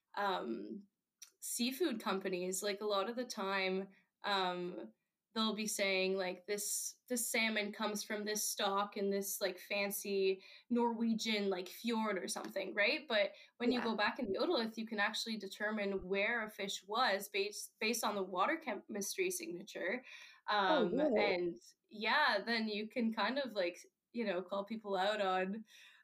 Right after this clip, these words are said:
Speaker 1: um, like, lying about things like that. Um, so it's really cool because,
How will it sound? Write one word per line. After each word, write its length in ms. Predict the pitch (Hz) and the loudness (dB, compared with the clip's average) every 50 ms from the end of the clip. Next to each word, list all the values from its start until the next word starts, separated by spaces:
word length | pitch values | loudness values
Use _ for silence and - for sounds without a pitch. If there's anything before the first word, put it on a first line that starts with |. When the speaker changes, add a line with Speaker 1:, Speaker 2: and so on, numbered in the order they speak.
| _ - | _ 2
Speaker 1:
um, 520 | 208 202 196 196 190 190 185 185 185 185 180 170 - - - _ _ _ _ _ - | 4 4 6 6 6 4 4 2 0 -2 -2 -4 -4 -8 -12 _ _ _ _ _ -4
like, 340 | 254 240 220 214 202 202 - 240 | -2 0 2 2 0 0 0 0
lying 400 | 214 208 170 180 208 269 339 392 | 0 2 4 4 4 6 4 4
about 280 | 392 262 208 185 196 - | 4 4 2 0 0 0
things 260 | 196 190 190 196 196 | 0 0 0 2 0
like 200 | 196 175 - - | -2 -2 -2 -2
that. 320 | - 175 160 - - - - - _ _ - 202 | -2 -2 0 0 -2 -2 -4 -10 _ _ -2 0
Um, 280 | 196 185 180 180 196 | 2 2 2 0 -2
so 160 | 196 - 240 226 | -4 -2 -2 -2
it's 200 | 240 226 - - | -2 -2 -2 -2
really 260 | 269 330 330 269 220 - | 0 0 0 0 -2 -4
cool 300 | - 240 233 220 190 175 180 | -2 -2 0 2 0 0 0
because, 640 | 196 196 - 208 180 180 185 185 185 - - - | -2 -2 -2 0 -2 0 0 -2 -2 -4 -6 -6